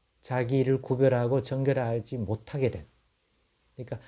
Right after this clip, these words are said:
"나는 정결하지 않을 거야, 나는 율법을 무시해." 그런 게 아니라 어떤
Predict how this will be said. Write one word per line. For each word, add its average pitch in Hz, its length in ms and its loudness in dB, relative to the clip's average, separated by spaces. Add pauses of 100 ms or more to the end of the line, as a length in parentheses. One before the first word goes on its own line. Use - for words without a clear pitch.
(140)
"나는 156 340 6
정결하지 156 560 8
않을 139 320 8
거야, 170 420 8 (320)
나는 147 380 0
율법을 151 380 2
무시해." 147 440 6
그런 190 260 4
게 165 100 6
아니라 92 440 -4 (1200)
어떤 151 760 2